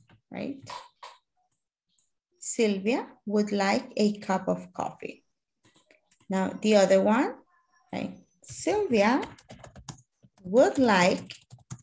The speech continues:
to drink a cup of coffee. Now, in the first one, in the first one,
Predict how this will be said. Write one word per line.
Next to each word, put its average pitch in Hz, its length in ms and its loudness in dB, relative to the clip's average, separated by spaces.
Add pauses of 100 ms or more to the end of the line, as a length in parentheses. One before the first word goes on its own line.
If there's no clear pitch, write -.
(600)
to 320 200 -2
drink 330 640 -2 (1300)
a 208 240 0
cup 208 400 0 (640)
of 190 360 0 (1500)
coffee. - 500 -8 (3250)
Now, - 340 0
in 349 220 6
the 427 120 6
first 185 420 4
one, 202 400 2 (2000)
in 269 160 8
the 349 100 4
first 185 400 4
one, 196 300 0